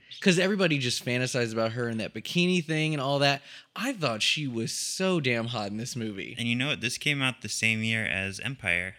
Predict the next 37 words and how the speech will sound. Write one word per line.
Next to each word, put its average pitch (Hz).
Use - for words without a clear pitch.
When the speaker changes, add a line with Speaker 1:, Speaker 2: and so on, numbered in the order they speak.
Speaker 1:
Oh, 147
it 139
did? 143
Speaker 2:
Mm-hmm. 135
Speaker 1:
Oh, 165
wow. 113
Yeah, 113
she 131
was 131
definitely 123
using 110
her, 110
her 110
wiles 110
then. 113
But 110
I 180
really 196
liked 180
her 170
in 156
this 156
movie. 143
Speaker 2:
Yeah. 170
Speaker 1:
Now, 123
see, 120
take 135
that 160
look 123
and 113
just 131
imagine 131
if 107
she -
was 110
Miss 107
Scarlet. 101